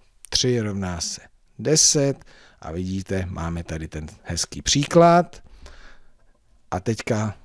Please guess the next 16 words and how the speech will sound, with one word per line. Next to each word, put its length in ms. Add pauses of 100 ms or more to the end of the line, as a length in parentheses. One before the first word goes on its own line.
ke 120
kterému 500
číslu 540
přidám 480
pětku, 380
abych 220
dostal 340
šestnáct? 600
Pomůžu 440
si 180
odčítáním. 920 (260)
Šestnáct 920 (560)
minus 380
pět 300
rovná 380
se 320